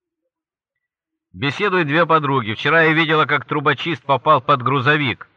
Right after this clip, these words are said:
«Надо же, уже по крышам стали ездить». Вывеска на двери авторемонтной мастерской: «Проверка тормозов стоит три доллара, похороны триста долларов.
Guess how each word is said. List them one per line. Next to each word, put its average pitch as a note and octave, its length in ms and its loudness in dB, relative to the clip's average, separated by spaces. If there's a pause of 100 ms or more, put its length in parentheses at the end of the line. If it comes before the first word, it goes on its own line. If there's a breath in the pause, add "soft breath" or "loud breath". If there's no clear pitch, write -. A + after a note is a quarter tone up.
(440)
«Надо A2+ 420 0
же, F#2 220 -4 (320)
уже F2+ 260 -2
по B2+ 180 2
крышам A2+ 480 -2
стали A2+ 300 0
ездить». F#2+ 580 -4 (1160)
Вывеска E3+ 640 -2
на D#3 80 2
двери D3+ 260 0
авторемонтной D3+ 560 0
мастерской: B2+ 680 -2
«Проверка D3 560 0
тормозов D3 560 0
стоит C#3 300 -2
три E3+ 180 -2
доллара, F3+ 320 2
похороны D#3 540 -2
триста A#2+ 420 -6
долларов. A2+ 340 0